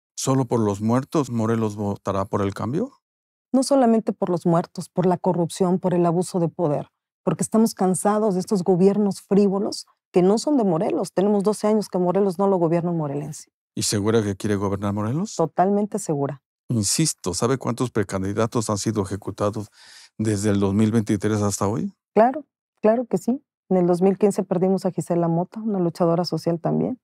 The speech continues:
Speaker 1: ¿Usted se cree inmune?
Speaker 2: No, no me creo inmune, pero, este, yo, yo, yo creo que vamos a salir bien de esto.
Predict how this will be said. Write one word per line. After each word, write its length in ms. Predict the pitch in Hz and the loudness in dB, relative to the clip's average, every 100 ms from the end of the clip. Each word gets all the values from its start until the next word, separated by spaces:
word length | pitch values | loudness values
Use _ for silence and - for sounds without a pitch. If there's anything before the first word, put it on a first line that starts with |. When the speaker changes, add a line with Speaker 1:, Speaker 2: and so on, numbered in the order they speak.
| _ | _
Speaker 1:
¿Usted 200 | - 107 | -8 -4
se 140 | 104 104 | -2 0
cree 200 | 104 101 | 0 0
inmune? 440 | 98 104 110 151 180 _ _ _ | 2 2 0 -2 -8 _ _ _
Speaker 2:
No, 140 | 285 | 2
no 120 | 294 285 | 4 4
me 120 | 269 | 0
creo 180 | - 254 | 0 2
inmune, 420 | 247 247 247 240 | 4 6 4 2
pero, 360 | - 190 180 175 | 0 0 2 0
este, 720 | 165 - _ 165 160 151 151 - _ | -2 -8 _ -2 0 -2 -6 -14 _
yo, 480 | 202 160 196 190 - - | -8 -4 -4 -4 -6 -4
yo, 200 | 202 - | -4 -2
yo 140 | 190 | -2
creo 160 | 185 175 | -2 -2
que 300 | 160 143 - _ _ - | -2 -6 -8 _ _ -2
vamos 220 | 196 185 | 0 0
a 40 | |
salir 280 | 180 170 175 | 0 2 4
bien 220 | 175 170 | 4 2
de 80 | 143 | -2
esto. 200 | - _ | -6 _